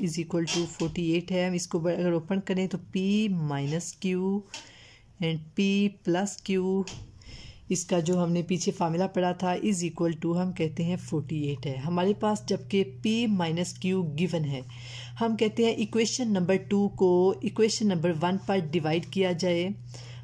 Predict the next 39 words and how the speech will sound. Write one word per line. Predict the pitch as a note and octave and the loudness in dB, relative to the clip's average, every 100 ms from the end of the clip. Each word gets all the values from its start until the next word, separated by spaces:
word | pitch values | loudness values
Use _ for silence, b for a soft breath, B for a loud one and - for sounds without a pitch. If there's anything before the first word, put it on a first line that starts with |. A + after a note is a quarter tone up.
| - | -2
हम | G#3 | 0
कहते | G#3 G#3 G#3+ | 2 0 4
हैं | G#3 G3+ G3+ E3 | 4 6 4 2
div-, | F3+ D#3 | 0 2
by | F3 F#3 D#3+ | 2 2 2
dividing | E3+ E3 D#3+ D3+ F#3+ F#3+ | 0 2 0 0 0 0
equation | - G#3 G#3 A#3+ G#3 F3+ | 0 2 2 0 0 2
number | E3 E3+ E3+ - | 2 2 0 0
two | F#3+ G3 E3+ | 2 2 2
by | E3 E3+ | 0 0
equation | E3+ F#3 F3+ - F#3+ D#3 | 0 2 2 0 -2 0
one, | D#3 D#3+ E3 F#3+ - B B B B B B | -2 -2 -2 -4 -6 B B B B B B
अ, | F#3+ F#3 F3+ F3+ - - | 0 2 0 -2 -8 0
p | A3 A3 A#3 G#3+ F3 | 2 4 4 4 4
minus | D#3+ D#3 E3 F3 - - | 2 2 2 0 -6 -4
q | G3+ G3+ G3+ G#3 - | 2 4 4 2 0
इधर | E3 G3 F3+ | 2 2 2
डिवाइड | E3+ E3+ E3+ F3+ | 2 2 2 2
हो | E3+ | 0
गया, | E3 F3+ | 2 0
इधर | - D#3 F#3+ | 0 0 0
हमारे | F#3 D#3+ | 2 0
पास | D#3 E3+ E3+ E3 | 0 -2 -4 -4
ये | D#3+ F#3 G#3 - - | -2 -2 -4 -10 -6
ट्वेल्व | E3 D#3 D3 - | -2 -2 -4 -4
डिवाइड | D3+ D3 C#3+ | -2 -2 -4
हो | C#3+ | -2
गया। | D3+ E3 - | -2 -2 0
p | A#3 A3+ | 2 4
minus | G#3 G#3 - | 4 2 0
q, | G3 G3+ - | 0 0 0
p | F3+ | 0
minus | F3 E3+ - | 0 -2 -4
q | F3+ | -4
से | G3+ | -2
कैंसिल | G3 F3+ F#3+ | -2 -4 -2
हो | F#3 | -2
गया, | F3 F#3 E3+ | 0 -2 0
then | F3 | -4